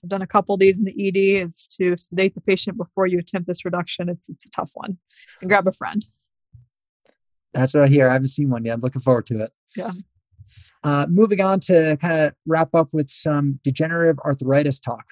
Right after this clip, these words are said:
Speaker 2: So osteoarthritis of the, uh, carpometacarpal joint presents with pain, with gripping, and pinching. Thinking about our anatomy, um, we have five major stabilizing ligaments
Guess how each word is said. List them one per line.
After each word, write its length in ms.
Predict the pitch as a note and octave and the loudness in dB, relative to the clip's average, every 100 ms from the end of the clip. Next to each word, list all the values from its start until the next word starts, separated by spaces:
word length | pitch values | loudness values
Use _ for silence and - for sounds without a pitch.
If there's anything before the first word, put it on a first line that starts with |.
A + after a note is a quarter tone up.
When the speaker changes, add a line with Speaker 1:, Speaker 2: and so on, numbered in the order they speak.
| _ - | _ -4
Speaker 2:
So 240 | - C#3 | 4 4
osteoarthritis 840 | E3 G3 G#3+ F3+ D#3 D#3 E3+ D3+ - - | 4 2 4 4 4 4 4 0 -6 -4
of 280 | D3 C3 | -2 -2
the, 380 | B2+ C#3 C#3 C3+ - _ - | 0 2 4 2 -2 _ -8
uh, 160 | C3 B2 | -4 -4
carpometacarpal 800 | - E3 E3 D#3+ C#3+ E3 D3+ D#3 | -2 0 2 2 2 2 2 2
joint 360 | D3+ D#3 D#3+ _ _ | 2 0 -2 _ _
presents 440 | D3+ D3 D#3 C#3+ | -2 0 0 -4
with 340 | C3+ C#3 C3 - _ | -2 0 -2 -4 _
pain, 440 | D#3 E3 F#3 E3 | -6 -4 -4 -2
with 200 | D3 C3 | -2 -2
gripping, 380 | - D#3 E3 E3+ | -2 -2 -2 -6
and 200 | C3+ C3 - | -4 -6 -2
pinching. 400 | D3 C#3 C3 _ _ _ _ _ _ _ _ _ _ - | -2 -2 -6 _ _ _ _ _ _ _ _ _ _ 0
Thinking 140 | G3 | 2
about 180 | F3 E3 | 6 8
our 160 | D#3+ | 8
anatomy, 580 | D#3 D3+ D3 D#3+ E3 E3+ - - | 6 4 2 2 -2 -6 -6 0
um, 340 | C#3 C3+ C#3 | 4 4 4
we 80 | D3 | 2
have 140 | C3+ | 2
five 420 | - E3+ F3 F3+ | 2 2 4 2
major 420 | D3+ D3+ D#3 D3+ D#3 | 0 -2 0 0 -2
stabilizing 540 | - D#3+ D#3 D3 C#3+ | -2 0 2 2 0
ligaments 460 | C#3+ C#3 C#3+ C3+ | 0 0 0 -4